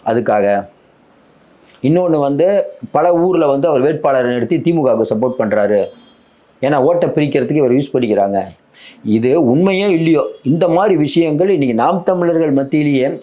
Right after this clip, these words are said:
"ஓ, என்னங்க அவர் போயிருக்க வேணாமே" அப்படி. இன்னொன்னு, இது மட்டும் இல்ல, பல விஷ-, பல தடவை பார்த்தீங்கன்னா சீமான் அவர்களுடைய பேட்டிலாம் பார்த்தீங்கன்னா தேவையில்லாம பேசுறது. இப்ப சி-, அவர் தந்தை பெரியாரை பற்றி அவர் பேசணும்னு அவசியம் இல்லை, ஆனா அவர் பேசிட்டு இருந்தாரு.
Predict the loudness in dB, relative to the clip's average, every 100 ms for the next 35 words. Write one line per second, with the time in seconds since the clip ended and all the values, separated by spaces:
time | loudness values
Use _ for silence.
0 | -6 -2 0 0 0 -2 0 0 0 0
1 | 0 -2 -2 -4 -6 -10 _ -12 -4 -2
2 | 0 2 2 0 0 0 0 -2 0 0
3 | 0 0 0 0 -2 -2 0 0 0 0
4 | -2 -2 -2 -2 -4 -10 _ -20 -20 -4
5 | 0 0 0 0 0 0 0 -2 -2 0
6 | 0 0 0 -2 -2 -4 -8 _ _ _
7 | _ _ -8 -4 0 2 2 0 0 0
8 | 0 0 0 -4 -4 0 0 0 -2 -2
9 | 0 0 0 0 2 0 -2 -2 -2 0
10 | 0 -2 -2 -2 -2 -2 -2 0 0 0
11 | 0 -2 -2 -2 0 0